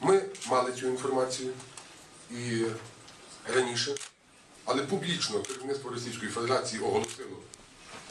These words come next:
що це планові навчання, і протягом п'яти днів ці війська будуть відкликані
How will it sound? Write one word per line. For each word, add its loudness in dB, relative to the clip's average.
що 6
це 4
планові 2
навчання, -6
і -4
протягом 4
п'яти 0
днів 0
ці -4
війська -2
будуть -2
відкликані -4